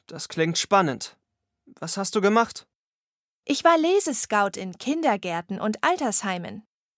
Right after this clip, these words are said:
Speaker 1: Was? Lesescout? Was ist das denn?
Speaker 2: Ich bin ausgebildete Vorleserin. Das heißt, ich habe an einem Workshop teilgenommen, der mich zum Lesescout ausbildet. Und damit kann ich für die Organisation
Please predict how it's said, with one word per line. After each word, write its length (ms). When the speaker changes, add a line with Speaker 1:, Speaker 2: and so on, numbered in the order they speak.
Speaker 1:
Was? 480
Lesescout? 1000
Was 260
ist 200
das 200
denn? 300
Speaker 2:
Ich 260
bin 260
ausgebildete 920
Vorleserin. 920
Das 260
heißt, 440
ich 200
habe 200
an 100
einem 300
Workshop 540
teilgenommen, 760
der 120
mich 200
zum 180
Lesescout 720
ausbildet. 800
Und 240
damit 440
kann 180
ich 160
für 120
die 180
Organisation 1040